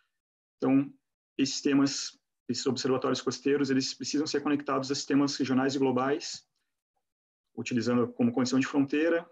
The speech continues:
mas a gente precisa ter, então, essa melhoria na qualidade da resolução pra poder estudar os processos dentro dos sistemas estuarinos e na costa. E os modelos, eles podem preencher as lacunas das observações,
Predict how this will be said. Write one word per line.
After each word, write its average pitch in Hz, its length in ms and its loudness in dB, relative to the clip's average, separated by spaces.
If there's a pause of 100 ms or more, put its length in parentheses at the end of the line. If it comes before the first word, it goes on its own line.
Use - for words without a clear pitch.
mas 143 360 0
a 151 60 0
gente 147 180 0
precisa 147 360 -2
ter, 143 260 -2
então, 139 260 0
essa 139 260 0
melhoria 131 720 2 (800)
na 117 140 -2
qualidade 123 640 0
da 117 100 0
resolução 123 540 2
pra 143 140 -2
poder 139 520 0 (320)
estudar 123 340 0
os 127 120 -2
processos 123 500 -2
dentro 123 560 0 (500)
dos 113 120 -8
sistemas 123 280 2
estuarinos 127 440 2
e - 20 4
na 131 100 2
costa. 107 440 -4 (680)
E 147 80 0
os 165 80 0
modelos, 185 460 2
eles 185 580 0 (180)
podem 156 220 0
preencher 170 440 0
as 175 100 0
lacunas 165 800 0 (160)
das 123 400 0
observações, 147 960 -2